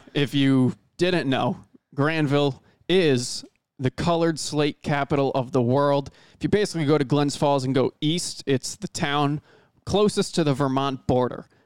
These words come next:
And I must have driven by it many times going to Vermont. That's kinda like the main route you take when going to Burlington.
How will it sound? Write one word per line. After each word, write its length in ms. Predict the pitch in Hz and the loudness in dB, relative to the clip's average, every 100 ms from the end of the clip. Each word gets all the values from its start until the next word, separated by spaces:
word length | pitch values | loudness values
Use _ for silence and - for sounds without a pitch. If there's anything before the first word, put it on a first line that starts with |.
| - | -4
And 120 | 156 | -2
I 60 | 160 | 0
must 200 | 240 - | 0 0
have 120 | 143 | 0
driven 280 | 147 143 127 | 2 2 2
by 200 | 139 135 | 0 0
it 100 | 117 | -2
many 240 | 135 131 | -2 -2
times 300 | 131 127 123 | -2 -4 -2
going 240 | 139 156 180 | 0 0 2
to 60 | |
Vermont. 400 | 175 185 190 190 | 0 0 0 -2
That's 180 | 123 - | -4 -4
kinda 200 | 151 131 | -4 -2
like 180 | 127 - | -2 -2
the 60 | 120 | -2
main 240 | 135 135 | -2 0
route 220 | 131 135 | 0 0
you 80 | - | -4
take 260 | - 135 127 | -4 -2 -2
when 140 | 127 | -2
going 180 | 131 131 | -2 -2
to 60 | 123 | 0
Burlington. 580 | 143 156 160 170 160 | 0 0 -2 -4 -4